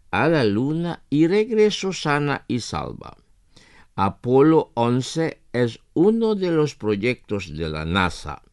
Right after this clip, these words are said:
El Apolo once se lanzó el dieciséis de julio de mil novecientos sesenta y nueve con el coje-, cohete Saturno cinco y llegó a la Luna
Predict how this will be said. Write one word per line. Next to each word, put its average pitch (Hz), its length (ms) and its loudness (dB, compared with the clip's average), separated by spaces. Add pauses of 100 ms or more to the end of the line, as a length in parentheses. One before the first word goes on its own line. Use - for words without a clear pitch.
(600)
El 98 180 -2
Apolo 117 480 2
once 165 500 0
se 143 180 -2
lanzó 92 680 -2 (100)
el 117 300 0
dieciséis 123 920 0
de 85 120 -2
julio 170 500 0 (500)
de 127 280 2
mil 226 320 2
novecientos 165 680 0
sesenta 120 500 -2
y 123 80 0
nueve 160 640 0
con 123 240 0
el 110 200 0
coje-, 131 540 -4
cohete 123 680 -2 (240)
Saturno 90 960 -2 (400)
cinco 98 680 -4
y 156 140 -4
llegó 214 520 -2
a 143 100 0
la 139 160 2
Luna 135 460 -2